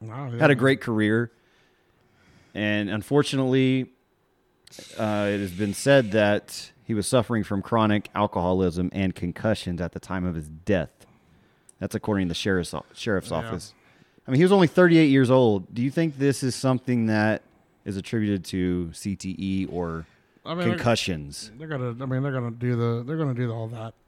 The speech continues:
Speaker 1: You know, they're gonna do the science behind it. I know they're gonna, they have to. I mean, and then, you know, I mean, being thirty-eight too,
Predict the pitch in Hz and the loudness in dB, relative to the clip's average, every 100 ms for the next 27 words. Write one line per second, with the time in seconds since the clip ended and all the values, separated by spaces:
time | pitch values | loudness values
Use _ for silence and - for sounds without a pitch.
0 | _ _ 127 117 117 117 117 120 113 - | _ _ -8 -6 -6 -8 -8 -10 -12 -14
1 | 113 107 - 107 107 113 120 _ - 123 | -14 -14 -14 -12 -12 -14 -16 _ -6 -4
2 | 117 123 131 113 120 120 - - 117 _ | -2 -2 -2 -2 -4 -4 -8 -18 -20 _
3 | _ _ - _ _ 117 120 117 113 113 | _ _ -20 _ _ -6 -6 -6 -8 -10
4 | 107 _ _ _ _ _ _ _ _ _ | -14 _ _ _ _ _ _ _ _ _
5 | _ _ _ - _ - - - - 117 | _ _ _ -20 _ -20 -20 -20 -20 -8
6 | 120 131 123 117 110 101 - _ _ _ | -4 -2 -2 -4 -8 -10 -18 _ _ _
7 | _ _ _ _ _ _ _ _ _ _ | _ _ _ _ _ _ _ _ _ _
8 | _ _ _ _ - - - - _ 135 | _ _ _ _ -18 -18 -18 -20 _ -2
9 | 135 127 123 127 117 117 120 139 135 117 | -2 -2 -4 -4 -6 -10 -6 -2 -2 -4
10 | 120 - 139 123 127 135 135 - 143 143 | -8 -4 -2 -2 -2 -2 -4 -2 2 2
11 | 143 123 | 0 -2